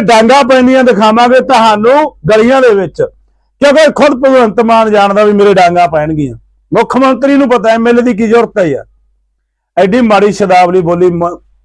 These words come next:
ਪੰਜਾਬ ਦੀਆਂ ਮਾਵਾਂ ਭੈਣਾਂ ਦੇ ਲਈ। ਐਡਾ ਕੰਜਰ ਬੰਦਾ ਬਲਕਾਰ ਸਿੰਘ ਸਿੱਧੂ, ਕਿਹੜਾ ਸਿੰਘ ਹੈ ਯਾਰ?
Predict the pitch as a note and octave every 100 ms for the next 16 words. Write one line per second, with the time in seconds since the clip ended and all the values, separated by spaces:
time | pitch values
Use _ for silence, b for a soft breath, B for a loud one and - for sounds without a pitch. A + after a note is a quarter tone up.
0 | _ _ F3+ F3 F3 E3+ E3 F3+ E3+ D#3+
1 | D#3+ E3+ E3+ - F#3 D3+ E3 E3 D#3+ D3
2 | D3 _ _ _ _ _ E3+ G3 A3+ G3+
3 | F#3+ F3+ F#3 E3 E3 F3 E3+ F3 E3 D#3+
4 | D#3+ E3+ F3+ E3+ F#3+ G#3 F#3+ - F3 G3+
5 | D#3+ - _ _ _ _ _ _ B3+ C#4+
6 | D#4 A#3+ B3 C4 A#3 F3+ C#3 G#2